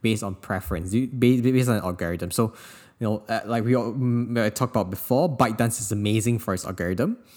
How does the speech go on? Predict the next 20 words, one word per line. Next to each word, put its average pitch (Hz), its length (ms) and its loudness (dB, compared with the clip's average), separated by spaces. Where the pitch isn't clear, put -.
It 113 100 -2
was 104 240 0
built 120 380 4
i-, 131 60 2
back 110 260 2
in 107 60 4
the 98 60 2
days 101 320 2
whereby 92 260 0
Jingyu 98 300 -2
Toutiao, 87 520 -4
you 85 60 -4
know, 78 100 -6
where, 90 320 -4
when 92 120 -2
they 87 80 -2
were 87 60 -2
making 90 320 -4
Jingyu 95 340 -2
Toutiao, 104 400 -2